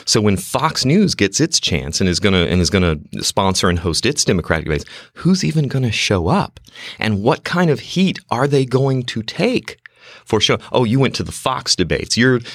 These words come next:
you're talking to the, to the basket of deplorables. How dare you?" And who's not gonna show up? And what kind of, of heat are they gonna take for saying, "Listen, you're just abandoning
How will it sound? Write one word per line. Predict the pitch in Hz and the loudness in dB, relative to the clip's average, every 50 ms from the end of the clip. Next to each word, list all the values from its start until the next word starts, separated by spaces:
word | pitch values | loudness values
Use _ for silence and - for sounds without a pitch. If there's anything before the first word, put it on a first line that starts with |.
| - - | -8 -2
you're | 104 110 117 | 2 2 2
talking | 120 - - 107 98 92 - 92 87 | 2 2 0 0 0 0 0 -2 -2
to | - 98 | 0 2
the, | 82 87 87 82 | 2 4 4 2
to | - - - 95 | 2 0 -2 0
the | 85 80 | 0 0
basket | - 92 95 98 - - - 95 87 | 0 0 0 0 0 0 0 0 0
of | 85 82 | 0 -2
deplorables. | - - - - - 117 120 123 104 87 - - - - - | -4 -6 -8 -4 0 2 4 4 4 2 0 -2 -6 -6 -4
How | - 101 104 95 | -2 -2 -2 -2
dare | 82 73 85 85 107 120 107 | -2 0 0 2 2 2 2
you?" | 82 - - - - - - - - - - | 0 -2 -6 -8 -12 -14 -16 -14 -14 -10 -4
And | - 101 101 90 | -2 0 0 2
who's | 107 127 117 104 | 2 2 2 2
not | 107 107 110 147 180 - - | 2 2 2 2 0 -2 -2
gonna | 95 85 80 | -4 -4 -4
show | - - - - 73 80 | -4 -2 -2 -2 -2 -2
up? | 69 - - | -4 -6 -6
And | 80 85 | -4 -4
what | 82 80 - | -4 -4 -4
kind | - 107 104 98 | -2 0 2 2
of, | 90 87 82 - - | 2 0 -2 -4 -2
of | - 92 90 - | -2 -2 -2 -2
heat | - - - 107 95 - - | -2 0 0 0 0 0 0
are | 87 90 | 0 2
they | 87 95 95 | 2 2 2
gonna | 104 95 90 85 | 2 2 0 0
take | - - 87 82 - | 2 2 2 2 0
for | - - 90 | 0 0 0
saying, | - - 92 85 90 | 2 2 2 2 2
"Listen, | - - - - - - - - - - - | 2 2 0 0 -4 -6 -12 -14 -12 -4 0
you're | 95 104 117 | 2 2 4
just | 113 127 123 - - | 2 2 -2 -2 -2
abandoning | 95 80 76 - 90 90 101 117 110 104 101 98 92 92 90 85 | -4 -2 -2 0 0 2 2 2 2 2 2 2 2 2 0 -4